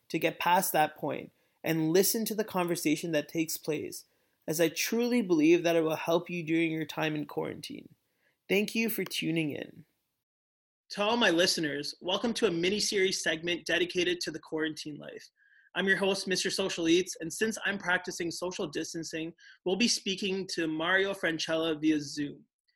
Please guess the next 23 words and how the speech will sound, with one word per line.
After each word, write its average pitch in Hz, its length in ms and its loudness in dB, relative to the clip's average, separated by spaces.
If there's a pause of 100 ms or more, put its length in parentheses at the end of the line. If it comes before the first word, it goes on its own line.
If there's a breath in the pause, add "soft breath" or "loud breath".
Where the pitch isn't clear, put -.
(280)
He's 175 140 -4
a 185 40 -2
sales 220 380 4
tycoon, 190 640 2 (180)
founder 190 280 4
of 185 180 0
M 190 120 0
J 185 180 4
F 185 100 4
Solutions, 180 680 0 (300 loud breath)
and 190 100 4
is 180 120 4
a 175 40 4
big 190 300 4
advocate 180 560 2
for 175 220 -2
unleashing 170 500 2
your 160 100 0
potential. 156 720 -8 (440)
Mario, 175 300 6
how's 170 220 0
it 156 40 -8
going? 160 360 0